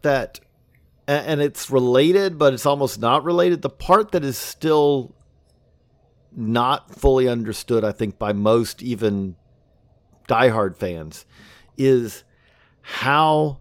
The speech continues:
economically damaged minor league baseball has been by the coronavirus pandemic. Uh, there's, <laughs>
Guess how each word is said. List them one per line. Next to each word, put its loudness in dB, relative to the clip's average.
economically 0
damaged -2
minor -2
league -6
baseball -6
has -10
been -8
by -6
the -8
coronavirus -8
pandemic. -10
Uh, -6
there's, 2
<laughs> -10